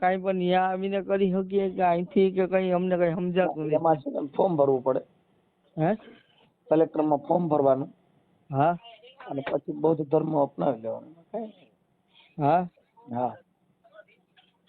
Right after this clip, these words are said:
Speaker 2: એવું.
Speaker 1: હા, તો સાહેબ હું છે ને તમારો મનસુખભાઈ, અ, ફોલોવર છે અને તમારા એકેય વીડિયો એવા નથી. મેં જો,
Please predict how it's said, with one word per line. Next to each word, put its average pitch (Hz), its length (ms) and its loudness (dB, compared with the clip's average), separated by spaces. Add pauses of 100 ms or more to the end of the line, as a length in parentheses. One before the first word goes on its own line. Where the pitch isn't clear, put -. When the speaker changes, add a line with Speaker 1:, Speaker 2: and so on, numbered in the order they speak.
(2250)
Speaker 2:
એવું. 151 360 0 (840)
Speaker 1:
હા, 160 260 0
તો 190 100 0
સાહેબ 233 260 -4
હું 202 300 0
છે 254 120 0
ને 240 120 -2
તમારો 208 680 -2
મનસુખભાઈ, 180 560 0
અ, 165 300 4
ફોલોવર 220 640 2
છે 226 220 4
અને 202 300 0
તમારા 196 320 -2
એકેય 190 360 2
વીડિયો 185 320 2
એવા 185 220 2
નથી. 208 260 -4
મેં 196 260 0
જો, 170 180 0